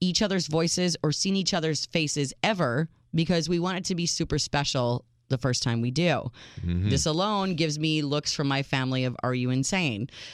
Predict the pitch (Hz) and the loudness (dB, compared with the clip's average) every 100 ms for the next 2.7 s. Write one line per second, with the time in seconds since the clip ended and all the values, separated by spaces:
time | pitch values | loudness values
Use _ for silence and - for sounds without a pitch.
0 | - - 180 185 269 - 196 196 180 175 | -6 -2 -2 0 0 0 0 2 2 0
1 | 175 165 160 165 - - _ _ _ _ | 0 2 0 -2 -8 -14 _ _ _ _
2 | 220 220 226 226 226 220 226 | -2 0 0 0 0 0 -2